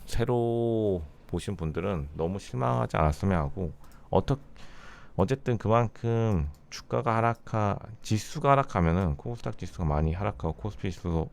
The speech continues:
하락하니까 전부 다 잃고 있는 상황이다라고 보면 되네요. 물론 에너지랑 방산으로 어느 정도 이득은 보는 상황이긴 하지만 그럼에도 불구하고 많이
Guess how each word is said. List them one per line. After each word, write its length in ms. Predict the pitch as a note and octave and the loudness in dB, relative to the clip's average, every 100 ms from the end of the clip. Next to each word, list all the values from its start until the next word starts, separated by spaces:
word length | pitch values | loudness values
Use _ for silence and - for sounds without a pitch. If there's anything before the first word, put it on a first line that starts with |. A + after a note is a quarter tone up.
| - | -10
하락하니까 720 | - A#2+ - E2+ D2 - F2 - - - - - | -8 -8 -6 -8 -8 -10 -12 -14 -20 -20 -20 -20
전부 340 | - G#2 B2+ C3+ | 0 2 4 6
다 180 | C3+ A2 | 8 8
잃고 340 | F2+ - A#2+ | 6 0 -6
있는 180 | A2+ G#2+ | -6 -6
상황이다라고 840 | A2+ A2 G2+ G2+ G2 F2 D#2+ F2+ | -6 -4 -4 0 2 2 0 -2
보면 280 | F2 E2 E2+ | -4 -4 -4
되네요. 320 | D2+ C#2 C2+ C2+ | -4 -6 -6 -6
물론 260 | D#2 D#2 D2+ | -2 0 2
에너지랑 680 | D#2 G2 G#2 G#2+ F#2+ F2 | 4 4 4 2 4 2
방산으로 500 | D#2+ D#2 D#2+ F2+ D#2+ E2 | 2 0 0 0 0 -2
어느 140 | D2+ | -2
정도 400 | D#2+ D#2 D#2 D#2+ - - - - - - - - - - - - - | -2 -4 -4 -8 -10 -20 -20 -20 -20 -20 -20 -20 -20 -20 -20 -10 0
이득은 440 | G2 C3+ B2 A#2 | 2 4 4 0
보는 360 | - G2+ A#2+ A#2+ | 0 0 2 0
상황이긴 480 | C3 C3 C#3 B2+ A#2 | 0 0 2 0 0
하지만 500 | B2 G#2+ A2 G#2 D#2+ | -2 0 0 0 0
그럼에도 360 | A2 A#2+ A#2+ | -2 0 0
불구하고 760 | A2 G#2 G2 G#2+ G#2 G2+ - G2 | -2 -6 0 4 4 4 0 -2
많이 600 | F2 E2 F2+ G2 E2 | 4 6 6 6 4